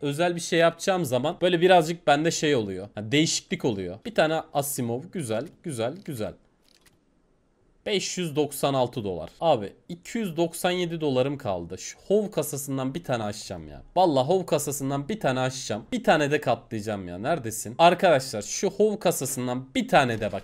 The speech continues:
Tek bir kasada nasıl katlanır size gösteriyorum ya.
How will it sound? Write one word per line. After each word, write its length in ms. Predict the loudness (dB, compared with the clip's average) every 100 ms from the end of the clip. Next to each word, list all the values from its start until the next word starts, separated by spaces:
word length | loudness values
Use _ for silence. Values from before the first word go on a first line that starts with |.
| 6
Tek 320 | 6 6 -2
bir 100 | 2
kasada 540 | 4 4 2 2 0 2
nasıl 340 | 4 6 6 4
katlanır 500 | 2 2 0 2 0
size 340 | -2 -2 0
gösteriyorum 760 | 2 0 -4 -4 -2 -4 -6
ya. 100 | -12